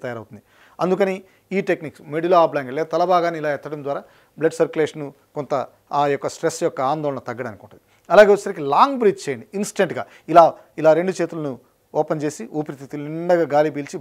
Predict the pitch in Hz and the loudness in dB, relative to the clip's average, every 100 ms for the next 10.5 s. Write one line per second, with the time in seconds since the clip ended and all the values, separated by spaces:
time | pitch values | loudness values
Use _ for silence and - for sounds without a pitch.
0 | 139 160 165 160 240 - _ _ _ _ | -4 -2 -6 -8 -14 -16 _ _ _ _
1 | 160 - 165 160 170 185 - 151 160 240 | -10 0 0 2 -2 -4 -8 -6 -6 -6
2 | 262 _ - 151 147 143 147 151 156 143 | -10 _ -6 -2 0 -2 -8 -8 -2 -2
3 | 131 120 107 110 104 147 170 165 165 160 | -2 -8 -14 -18 -12 -6 2 6 6 4
4 | 156 151 147 202 - _ _ 139 165 160 | -2 -4 -4 -10 -14 _ _ 4 6 6
5 | 151 143 - 156 - 175 196 151 - _ | 2 -2 -8 -8 -6 -8 -4 -4 -6 _
6 | _ _ _ _ 143 165 170 156 147 139 | _ _ _ _ 2 4 4 2 -2 -6
7 | - 165 160 - 156 131 - 135 139 143 | -4 -6 -4 -8 -8 -10 -6 -6 -6 -8
8 | 127 123 117 104 101 - - 92 _ _ | -10 -10 -10 -12 -16 -16 -20 -20 _ _
9 | _ _ _ 180 214 214 202 196 - 139 | _ _ _ 6 8 8 4 -2 -4 -8
10 | 147 _ _ - 175 | -8 _ _ -4 -2